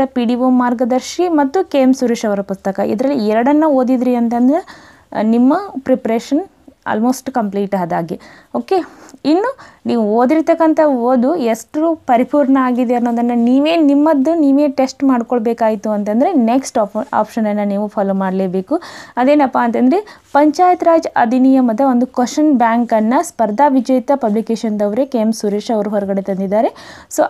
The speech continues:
ಆ, ಆ, ಕೆ ಎಂ ಸುರೇಶ್ ಸರ್ ಅವರು ಕೊಟ್ಟಿರ್ತಕ್ಕಂಥ ಪುಸ್ತಕವನ್ನು ನೀವು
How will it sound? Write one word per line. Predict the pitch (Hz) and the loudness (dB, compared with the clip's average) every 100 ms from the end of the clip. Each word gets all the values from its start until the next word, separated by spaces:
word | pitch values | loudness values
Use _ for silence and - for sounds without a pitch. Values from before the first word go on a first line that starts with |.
| - | 0
ಆ, | 127 339 403 427 427 - | 0 0 -2 -6 -8 -4
ಆ, | 240 | -4
ಕೆ | 226 | 0
ಎಂ | 277 277 | 2 2
ಸುರೇಶ್ | 262 247 254 | 0 0 0
ಸರ್ | - 254 240 | -2 -2 -2
ಅವರು | 220 214 | -2 -4
ಕೊಟ್ಟಿರ್ತಕ್ಕಂಥ | 220 202 202 208 202 202 277 | -6 -6 -6 -6 -6 -6 -6
ಪುಸ್ತಕವನ್ನು | 277 220 220 202 196 196 202 | -6 -8 -8 -6 -6 -4 -4
ನೀವು | 196 214 247 | -4 -2 -2